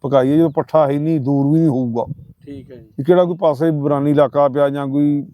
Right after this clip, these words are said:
Speaker 1: ਵੀ ਵਿਹਲਾ ਪਿਆ? ਹੁਣ ਮਰਲਾ ਮਰਲਾ ਥਾਂ ਦਾ ਲੋਕਾਂ ਨੂੰ ਸਹਾਈ ਹੈ।
Speaker 2: ਹੂੰ।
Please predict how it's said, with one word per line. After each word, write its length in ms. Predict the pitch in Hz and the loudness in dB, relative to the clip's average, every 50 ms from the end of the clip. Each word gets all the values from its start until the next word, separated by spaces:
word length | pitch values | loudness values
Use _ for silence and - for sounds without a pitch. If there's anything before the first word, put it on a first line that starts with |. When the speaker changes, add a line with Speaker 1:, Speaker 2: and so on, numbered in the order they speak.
| _ _ _ _ _ - - _ _ - | _ _ _ _ _ -20 -20 _ _ -2
Speaker 1:
ਵੀ 80 | 139 143 | 0 0
ਵਿਹਲਾ 380 | 123 117 143 160 170 165 151 | 2 2 2 2 4 4 2
ਪਿਆ? 240 | 127 117 139 131 120 - - _ - - - | 2 0 -4 -6 -6 -6 -12 _ -20 -10 -4
ਹੁਣ 280 | 151 165 170 160 160 151 | -2 -2 0 0 0 2
ਮਰਲਾ 320 | 151 156 156 165 175 175 | 2 2 2 2 2 0
ਮਰਲਾ 340 | 170 165 160 151 156 160 156 | 2 0 -2 2 2 2 0
ਥਾਂ 220 | 131 143 147 147 | 0 -2 -2 0
ਦਾ 100 | 143 143 | 0 0
ਲੋਕਾਂ 300 | 143 139 135 113 - 139 | 0 -2 -4 -6 -6 -6
ਨੂੰ 80 | 139 135 | -6 -4
ਸਹਾਈ 340 | 117 143 135 117 107 98 90 | -2 -2 -2 -2 -4 -8 -12
ਹੈ। 60 | 80 - _ _ _ _ | -16 -18 _ _ _ _
Speaker 2:
ਹੂੰ। 180 | 139 135 131 | -20 -20 -20